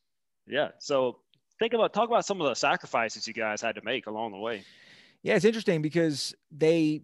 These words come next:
Speaker 2: they are sacrifices, but I guess it all, it's all relative, right? It all depends on how you look at it. Like, I don't really look at it like it was, like,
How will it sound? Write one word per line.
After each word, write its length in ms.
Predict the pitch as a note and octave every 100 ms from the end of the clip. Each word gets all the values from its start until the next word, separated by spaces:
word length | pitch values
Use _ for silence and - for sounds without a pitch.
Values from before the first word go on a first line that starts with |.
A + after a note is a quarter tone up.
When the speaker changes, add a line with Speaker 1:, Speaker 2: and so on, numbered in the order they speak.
| -
Speaker 2:
they 160 | D#3+ E3+
are 140 | A3
sacrifices, 840 | G#3 F#3 G3+ F3+ D3 B2+ C#3+ C3
but 140 | B2 C#3
I 40 |
guess 180 | D3+ D#3+
it 60 | D3+
all, 400 | D3+ D#3 D#3 B2+
it's 120 | -
all 140 | E3+
relative, 520 | C3+ D3+ D#3 - A#2+
right? 140 | A#2+ C3
It 40 |
all 80 | D3
depends 240 | D3 D#3+
on 60 | C#3+
how 100 | C3+
you 140 | C3+
look 180 | B2 C3
at 240 | D3 C#3+ D3+
it. 140 | D3
Like, 120 | A#2+
I 100 | C3
don't 140 | D3+ C3+
really 140 | C#3
look 200 | C3 C3
at 80 | C#3
it 140 | C3+
like 240 | - A#2 B2
it 60 |
was, 240 | A#2 A#2 A2+
like, 140 | A2+